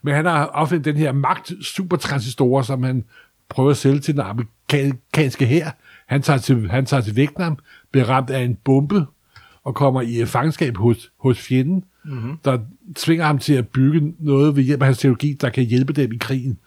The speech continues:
Speaker 1: mod U S A. Fuldstændig ligesom i filmen.
Speaker 2: Filmen er utrolig tro mod
Speaker 1: Den er
Speaker 2: fortællingen.
Speaker 1: fuldstændig super
Speaker 2: Ja,
Speaker 1: tro mod
Speaker 2: flyttede den
Speaker 1: filmen,
Speaker 2: til
Speaker 1: ja.
Speaker 2: Afghanistan, men ellers... Ja.
Speaker 1: Ellers er der intet, øh, lavet om. Og så møder han jo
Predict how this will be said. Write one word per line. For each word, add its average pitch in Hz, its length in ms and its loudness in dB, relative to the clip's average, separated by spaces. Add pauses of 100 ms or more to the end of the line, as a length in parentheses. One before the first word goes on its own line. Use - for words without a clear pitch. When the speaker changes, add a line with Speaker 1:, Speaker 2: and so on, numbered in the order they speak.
(120)
Speaker 1:
mod 156 220 4
U 143 200 2
S 113 100 -4
A. 104 120 -4 (600)
Fuldstændig 208 380 2
ligesom 185 240 4
i 175 40 6
filmen. 123 380 0 (140)
Speaker 2:
Filmen 190 360 2
er 143 80 -2
utrolig 190 440 0
tro 165 180 -4
mod 139 180 -4
Speaker 1:
Den 170 160 4
er 156 60 2
Speaker 2:
fortællingen. 131 260 2
Speaker 1:
fuldstændig 185 380 0
super 151 200 2
Speaker 2:
Ja, 143 60 0
Speaker 1:
tro 131 100 -4
mod 131 80 2
Speaker 2:
flyttede 226 200 0
den 240 60 -2
Speaker 1:
filmen, 208 120 2
Speaker 2:
til 127 160 2
Speaker 1:
ja. 160 120 2
Speaker 2:
Afghanistan, 147 520 -4
men 151 160 -2
ellers... 180 380 -6 (140)
Ja. 151 100 -10
Speaker 1:
Ellers 190 220 2
er 143 120 0
der 143 200 4
intet, 165 400 2 (120)
øh, 113 360 -4
lavet 123 140 -4
om. 110 240 -6 (440)
Og 147 160 0
så 214 200 2 (760)
møder 156 280 2
han 170 140 4
jo 139 360 2